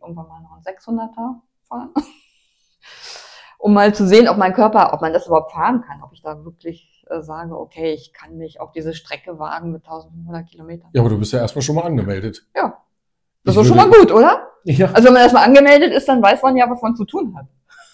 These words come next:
Speaker 2: Das ist richtig. Und du ziehst nicht zurück, weil das ist ja verbindlich für dich.
Speaker 1: Eigentlich schon, ja.
Speaker 2: <laughs>
Speaker 1: Also dann müsste schon irgendwas passieren, dass ich sage, gut, ich mach das nicht. Also Plan ist, das zu machen, ja. Mhm.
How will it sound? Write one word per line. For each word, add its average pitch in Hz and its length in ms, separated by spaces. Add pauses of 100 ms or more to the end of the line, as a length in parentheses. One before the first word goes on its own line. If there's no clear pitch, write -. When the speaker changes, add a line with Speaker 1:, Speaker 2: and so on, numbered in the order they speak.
(560)
Speaker 2:
Das 107 220
ist 107 120
richtig. 101 320
Und 98 140
du 98 60
ziehst 113 260
nicht 123 140
zurück, 131 300
weil 87 100
das 87 160
ist - 100
ja 95 60
verbindlich 123 500
für 85 80
dich. 80 340 (300)
Speaker 1:
Eigentlich 220 440
schon, 190 220 (540)
ja. 127 300
Speaker 2:
<laughs> - 20
Speaker 1:
Also 233 160
dann 233 120
müsste 330 260
schon 339 200
irgendwas 294 520
passieren, 311 480
dass 277 160
ich 240 100
sage, 233 320
gut, 180 160
ich 170 140
mach 170 160
das 170 140
nicht. - 340 (1120)
Also 208 180
Plan 185 360
ist, 233 240
das 269 160
zu 320 80
machen, 233 320
ja. - 1400
Mhm. 190 400